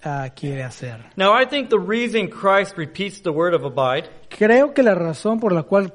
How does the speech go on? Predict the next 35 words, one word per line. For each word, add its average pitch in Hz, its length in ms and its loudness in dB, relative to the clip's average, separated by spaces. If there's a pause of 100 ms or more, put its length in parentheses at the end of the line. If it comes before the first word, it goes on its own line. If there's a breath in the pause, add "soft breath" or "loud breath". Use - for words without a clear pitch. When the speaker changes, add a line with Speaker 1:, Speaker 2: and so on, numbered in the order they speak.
Speaker 1:
Cristo 214 420 0
repite 170 800 0
la 151 120 0
palabra 165 460 0
permanecer 151 960 0
Speaker 2:
is 196 140 0
because 233 300 2
the 214 80 4
disciples 233 840 0
have 180 280 0
seen 208 440 -6
in 175 140 -4
many 190 340 -4
instances 180 640 -8
Speaker 1:
porque 196 300 2
los 190 240 2
discípulos 190 800 2
han 208 140 4
visto 208 260 2
en 180 80 2
muchas 233 440 2
ocasiones 214 920 0
Speaker 2:
of 151 180 0
people 196 460 0
claim 202 580 0
to 180 140 -2
follow 185 400 2
Christ 175 440 0
Speaker 1:
de 170 200 2
personas 220 600 2
que 190 460 2
claman 226 760 4
seguir 190 280 4
a 226 100 4
Cristo, 240 640 2